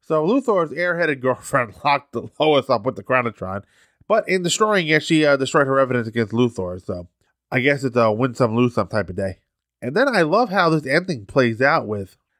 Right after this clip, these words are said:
Jonathan pretending to, uh, be Clark to preserve his son's secret identity.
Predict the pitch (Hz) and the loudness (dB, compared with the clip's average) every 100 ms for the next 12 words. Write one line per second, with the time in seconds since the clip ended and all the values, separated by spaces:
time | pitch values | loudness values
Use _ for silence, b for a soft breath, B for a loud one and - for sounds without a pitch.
0 | _ 143 147 175 156 139 - 160 143 127 | _ 0 2 4 2 0 -2 -4 -2 -6
1 | 113 127 120 113 110 107 101 104 147 - | -4 0 0 2 4 4 2 2 0 0
2 | 190 202 - 123 131 135 123 127 143 151 | 0 0 -2 -8 -4 -2 2 2 2 -2
3 | 156 156 165 175 165 185 170 104 | -4 -4 -4 0 2 2 0 -4